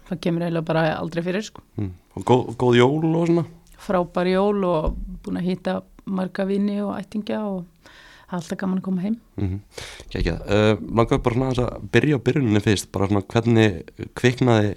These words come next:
Speaker 2: áhugið þinn á að fara út í, út í þjálfun?
Speaker 1: Já, ég er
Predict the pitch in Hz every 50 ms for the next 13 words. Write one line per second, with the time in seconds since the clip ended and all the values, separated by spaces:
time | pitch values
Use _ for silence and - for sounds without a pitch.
0 | - _ - 113 123 135 113 120 110 107 95 113 113 117 117 107 107 101 90 -
1 | - - - - - 110 113 113 107 - 107 107 123 - - 98 101 - 110 -
2 | - 117 120 143 117 85 - - _ - _ _ _ _ _ _ _ _ - -
3 | _ _ _ _ _ _ _ _ - - - - - - - _ _ _ _ -
4 | - - _ _ _ _ - - - 247 226 233 247 254 240 190 165 160 160 165
5 | - - - 190 196 202 202 202 196 196 190 -